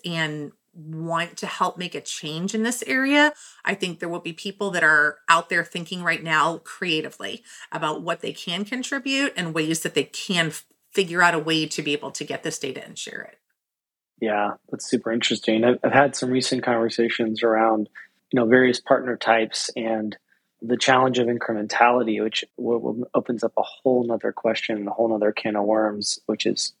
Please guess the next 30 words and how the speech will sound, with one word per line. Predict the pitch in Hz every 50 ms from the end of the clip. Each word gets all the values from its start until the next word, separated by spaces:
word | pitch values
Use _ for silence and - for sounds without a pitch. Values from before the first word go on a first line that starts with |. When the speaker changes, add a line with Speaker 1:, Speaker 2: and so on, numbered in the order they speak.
| _
Speaker 2:
similar | - - - - 180 185 175 151 135 127 120
but | 107 107 117 113 - -
very | 107 113 110 107
different | 101 101 143 170 165 - 143 120 113 - _ _ _ _ _ _ _ _
to | - - 123 120 117 113 110 110 - _ _ _ _ _ _ _ _ _
the | - 123 127
attribution | 123 117 - - 107 107 117 127 - - 127 107 98
challenge | 98 - - 104 98 98 95 95 98 -
and | - 101 98
the | 98
crediting | - - 120 117 113 113 107 98 95 92 92 95 - -
and | - 104 104
the | 101
multi-stage | 104 107 104 - - 101 101 - - - - - 107 98 98 95 92 - - - - _ _ _ _ _ _ -
of | 113 110 - -
how | 113 113 110
that. | 107 113 101 98 - - _ _ _ _ _ _ _ _ _ _ _ _ _ _ _ _ -
Have | - - 123 139 135 143
you | 151 170 185
seen | 185 - - - 147 143 147 151
anything | 143 139 135 135 143 139 - 143 135 131
interesting | 131 131 123 - - 131 - - - 139 135 135 135
or | 131 - 120 117 110
valuable | 104 101 113 101 104 117 127 127 123 123 131 127 127 131 131 - _ _ _ _ _
to | - - 131 127 120 110
kind | - - 131 123
of | 120 113 110
try | - - - 113 113
to | 113 -
unlock? | - - 113 107 104 101 104 101 104 113 117 -